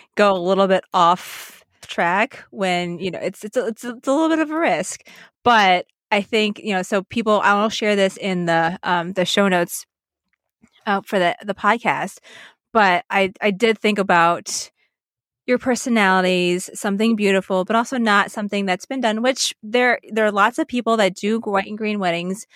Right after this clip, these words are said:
and they're gorgeous, and they're very, very, I think, on the couple's style. So then when I shared, you know, so I,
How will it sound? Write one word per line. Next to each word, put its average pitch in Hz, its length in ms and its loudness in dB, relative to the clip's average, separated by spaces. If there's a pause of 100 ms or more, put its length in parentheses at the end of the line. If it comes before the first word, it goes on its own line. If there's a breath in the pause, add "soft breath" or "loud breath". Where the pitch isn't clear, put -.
(300 loud breath)
and 196 420 2
they're 208 160 4
gorgeous, 208 580 0
and 190 100 -2
they're 180 120 0
very, 196 360 2
very, 190 320 2
I 185 80 -4
think, 185 220 -10 (100)
on 190 640 -2 (180)
the 208 200 -4
couple's 185 380 -4
style. 185 640 -2 (600)
So 262 100 0
then 233 100 2
when 214 100 2
I 202 80 4
shared, 220 480 2
you 190 80 -4
know, 180 140 -2
so 208 120 -4
I, 185 120 0